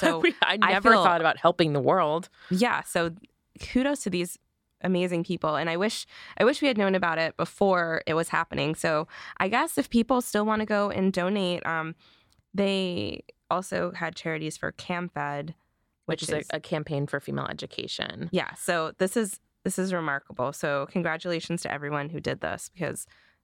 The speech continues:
Speaker 1: like, way to have an actual impact on the world.
Speaker 2: Yeah, wow. My, ba-, this baby Sussex is already doing amazing things.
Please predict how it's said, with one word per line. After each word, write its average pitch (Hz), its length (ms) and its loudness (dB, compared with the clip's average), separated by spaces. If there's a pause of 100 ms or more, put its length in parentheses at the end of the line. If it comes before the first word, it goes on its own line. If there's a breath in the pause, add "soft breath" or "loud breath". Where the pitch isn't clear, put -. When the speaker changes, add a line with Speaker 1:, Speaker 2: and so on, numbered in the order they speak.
(100)
Speaker 1:
like, 170 140 -6 (120)
way 160 220 -4
to 160 60 -6
have 156 240 -6 (300)
an 160 80 -2
actual - 380 -6
impact - 420 -6
on - 100 -8
the - 120 -8
world. - 240 -8
Speaker 2:
Yeah, 233 320 -6 (220)
wow. 185 200 -6
My, 185 240 -6 (220)
ba-, 214 220 -10
this - 160 -6
baby 254 260 -4
Sussex 170 400 -6
is 160 80 -4
already 147 320 -4
doing 135 300 -4
amazing - 400 -8
things. - 520 -8